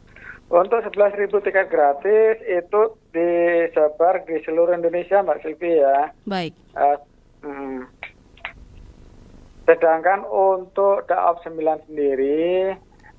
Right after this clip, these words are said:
Speaker 1: yang kereta api yang di-, yang digratiskan dan vouchernya tersebut
Speaker 2: Betul.
Speaker 1: tersedia di kereta api Ranggajati dan kereta api Wijaya Kusuma, Mbak Sylvie.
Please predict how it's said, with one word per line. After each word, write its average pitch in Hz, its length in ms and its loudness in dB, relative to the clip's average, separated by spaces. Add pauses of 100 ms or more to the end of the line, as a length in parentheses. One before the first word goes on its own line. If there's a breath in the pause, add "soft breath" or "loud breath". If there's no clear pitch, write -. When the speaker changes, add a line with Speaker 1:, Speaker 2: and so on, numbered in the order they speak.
Speaker 1:
yang 147 180 2
kereta 143 400 0
api 151 460 -2
yang 139 260 0
di-, 135 160 -4 (160)
yang 135 880 0 (480)
digratiskan 156 1600 0 (480)
dan 139 240 -2
vouchernya 139 560 0
tersebut 151 640 -2
Speaker 2:
Betul. - 80 -12
Speaker 1:
tersedia 160 720 0
di 139 160 -16
kereta 135 560 -2
api 160 160 -4
Ranggajati 135 1000 -2 (680)
dan 143 160 4
kereta 139 400 0
api 156 160 -8
Wijaya 135 320 -2
Kusuma, 131 480 -4
Mbak 117 160 -4
Sylvie. 110 480 -6